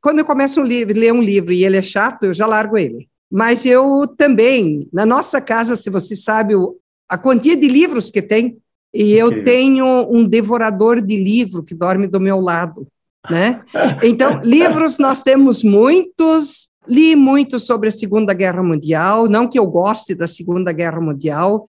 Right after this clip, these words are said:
Speaker 1: mas as atrocidades que
Speaker 2: É.
Speaker 1: aconteceram e tudo isso, porque os humanos têm que aprender um pouquinho com aquilo que foi a história, é dentro da história que a gente aprende o que aconteceu. Então, assim, inúmeros livros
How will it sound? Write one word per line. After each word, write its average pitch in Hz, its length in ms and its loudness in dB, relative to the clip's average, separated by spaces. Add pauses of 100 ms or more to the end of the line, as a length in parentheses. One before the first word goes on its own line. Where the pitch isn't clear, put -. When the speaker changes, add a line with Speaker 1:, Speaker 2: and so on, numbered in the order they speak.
(280)
Speaker 1:
mas 175 880 -2
as 196 160 -2
atrocidades 214 1160 -4
que - 80 -6
Speaker 2:
É. 151 40 -2
Speaker 1:
aconteceram 202 1400 0
e 175 80 0
tudo 185 380 -2
isso, 220 420 -2 (440)
porque 285 260 0
os 302 140 -4
humanos 330 480 2
têm 392 240 -2
que 349 80 -2
aprender 247 460 -2
um 294 100 -2
pouquinho 294 500 -2
com 277 140 -4
aquilo 285 340 -4
que 254 140 -10
foi 277 340 0
a 262 60 2
história, 202 800 0
é 165 40 -2
dentro 285 340 -2
da 196 160 -2
história 302 720 0
que 330 80 -8
a 311 60 -2
gente 285 260 -2
aprende 285 640 0
o 330 80 -2
que 330 120 -4
aconteceu. 214 760 -6 (240)
Então, 233 240 2
assim, 285 460 -2
inúmeros 285 680 2
livros 160 720 -4